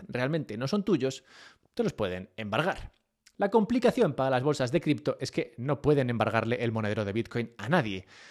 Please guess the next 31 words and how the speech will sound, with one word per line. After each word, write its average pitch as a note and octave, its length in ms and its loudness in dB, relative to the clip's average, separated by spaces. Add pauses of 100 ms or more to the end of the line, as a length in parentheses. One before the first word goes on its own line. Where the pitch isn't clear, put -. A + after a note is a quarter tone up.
(140)
Así, D#3+ 300 2
debido C#3+ 380 2
a C#3+ 40 4
las C#3 160 0
particularidades D#3 920 2
del E3 120 2
activo, A#2 540 -4 (140)
se - 120 -6
vieron E3 320 2
obligados D#3 680 4
a C#3+ 60 -2
inventar C3 440 0
un C3 180 -4
nuevo C3 160 0
sistema B2 380 -2
de B2+ 100 0
margen B2 400 -4
y F3 140 2
operar C#3 380 2 (220)
con D3+ 160 0
un D3 120 0
fondo C3 340 0
de E3+ 140 2
seguro C3+ 420 2
para C#3 140 0
responder A#2 540 -4 (180)
en F3 140 -2
casos A2 320 -2
de A#2+ 100 0
liquidaciones G#2 500 -6
masivas. C#3 420 -2